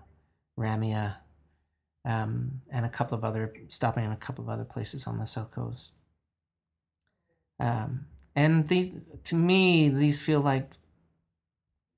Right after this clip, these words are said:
uh, outports as they, as close to as they were fifty years ago as you can get, just because they are so isolated.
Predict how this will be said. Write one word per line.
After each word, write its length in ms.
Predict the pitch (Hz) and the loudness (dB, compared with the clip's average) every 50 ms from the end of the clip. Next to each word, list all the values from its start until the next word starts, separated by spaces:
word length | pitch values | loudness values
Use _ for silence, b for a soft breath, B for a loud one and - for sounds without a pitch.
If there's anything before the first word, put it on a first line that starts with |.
| _ _ _ _ _ _ _ _ _ _ - - | _ _ _ _ _ _ _ _ _ _ -6 -2
uh, 320 | 120 117 113 113 117 120 - - - | 0 0 0 0 -2 -4 -4 -4 -4
outports 420 | 135 135 135 - - 135 131 - - - | -4 -2 -2 -4 -4 -4 -4 -6 -8 -4
as 320 | 139 139 151 170 175 165 | 0 2 4 4 4 4
they, 260 | - 165 156 151 147 147 151 - - - - - | 2 2 2 4 2 2 0 -4 -10 -14 -8 -4
as 180 | 147 135 123 | -2 -2 -2
close 360 | - - - 185 185 185 185 - | -2 0 2 2 2 2 2 -2
to 420 | - - - 156 147 147 143 147 - - - | -2 0 0 2 2 2 0 -4 -8 -10 -4
as 240 | - 135 131 131 127 | -2 0 0 0 0
they 120 | - 123 | 0 0
were 600 | 123 123 127 127 127 120 117 117 117 110 135 131 - _ _ _ _ _ _ _ _ _ _ _ _ _ _ _ _ - | 0 2 2 2 2 2 2 0 -2 -4 -8 -10 -14 _ _ _ _ _ _ _ _ _ _ _ _ _ _ _ _ -8
fifty 280 | - 123 - - 127 | -8 -8 -8 -8 -8
years 300 | 120 120 120 113 110 127 | -6 -4 -4 -4 -6 -6
ago 440 | 120 117 113 110 110 110 113 120 - _ _ _ _ _ _ _ - | -8 -6 -6 -8 -8 -8 -10 -12 -14 _ _ _ _ _ _ _ -4
as 120 | 123 117 | -2 0
you 80 | 120 117 | 0 0
can 160 | - 117 110 | -2 -2 -2
get, 280 | 107 117 107 98 - - | -2 -2 -4 -4 -6 -6
just 180 | - 147 143 | -6 -4 -2
because 300 | - 160 147 - 139 123 | 0 0 2 2 2 4
they 140 | 120 131 123 | 4 4 6
are 140 | 123 120 117 | 6 4 4
so 200 | 117 - 120 110 | 2 0 0 -2
isolated. 520 | 107 110 - - 110 107 107 104 - - | -2 -2 -4 -6 -6 -8 -8 -10 -10 -14